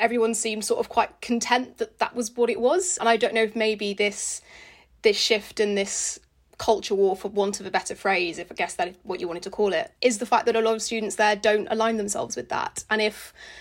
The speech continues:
if that creates this kind of case of division where I always kind of resented this reputation that Durham might have had, because I, whether I kind of feel like I should be associated with that or not, I really felt that that's not where Durham's strengths lie as a university. And I think a lot of students, whether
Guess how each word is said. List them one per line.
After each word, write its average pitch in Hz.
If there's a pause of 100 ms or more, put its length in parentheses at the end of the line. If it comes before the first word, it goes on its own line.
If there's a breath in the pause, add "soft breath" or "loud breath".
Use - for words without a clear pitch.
(240 loud breath)
if -
that 220
creates 208
this 202
kind 202
of 185 (140)
case 202
of 196
division 196
where 185 (600 loud breath)
I 285
always 240
kind 226
of 202
resented 226
this 202
reputation 180
that -
Durham 175
might 139
have -
had, 165
because 202
I, 190
whether 196
I 190
kind 185
of 196
feel 190
like 185
I 175 (500)
should -
be 190
associated 196
with 185
that 190
or 180
not, 196
I 202
really 196
felt 196
that -
that's -
not 185
where 185
Durham's 180
strengths -
lie 180
as 180
a 185
university. 190
And 196
I 202
think 208
a 214
lot 208
of 202
students, 180
whether 180